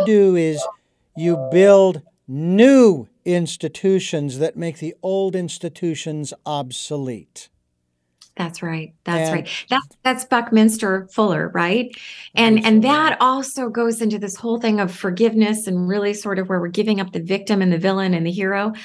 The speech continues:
Speaker 2: I used to say, "Listen, we didn't have to attack cell phone booth, I mean, phone booths to get the cell phone." And,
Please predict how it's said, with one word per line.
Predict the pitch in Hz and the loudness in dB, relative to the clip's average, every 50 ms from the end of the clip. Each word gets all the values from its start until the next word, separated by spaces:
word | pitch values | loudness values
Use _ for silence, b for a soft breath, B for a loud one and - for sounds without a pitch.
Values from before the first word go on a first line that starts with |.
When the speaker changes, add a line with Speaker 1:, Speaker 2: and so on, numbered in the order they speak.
| B B B B B | B B B B B
Speaker 2:
I | - | 2
used | 233 226 262 254 - | 2 2 2 0 -2
to | - 254 | -4 -4
say, | 254 254 233 220 208 - | 0 2 2 2 2 2
"Listen, | - 233 226 233 262 226 220 | 0 -2 0 2 4 4 6
we | 214 226 | 6 4
didn't | 226 254 254 262 269 | 4 2 0 0 -2
have | 254 240 226 | -4 -6 -6
to | 226 233 180 | -6 -4 -6
attack | 185 180 - 247 226 214 214 214 | -6 -6 -6 -6 -4 -4 -4 -6
cell | - - - 208 220 | -8 -2 -2 0 0
phone | 226 - 240 202 190 180 | 0 0 0 0 2 2
booth, | 185 180 170 - | 2 2 0 2
I | - 196 | 0 0
mean, | 190 190 185 180 B B B B | 0 0 0 -2 B B B B
phone | B - - 247 240 247 | B -2 0 2 2 4
booths | 226 220 196 190 185 - | 2 2 2 2 -2 -6
to | - - | -8 -8
get | 196 180 | -8 -8
the | 180 180 | -8 -6
cell | - 202 185 190 | -4 -2 -2 -2
phone." | 190 - 165 151 - - - - _ _ _ _ _ B B B B B B B | -2 -4 -6 -6 -6 -8 -12 -14 _ _ _ _ _ B B B B B B B
And, | - 208 208 202 196 | -2 0 2 6 6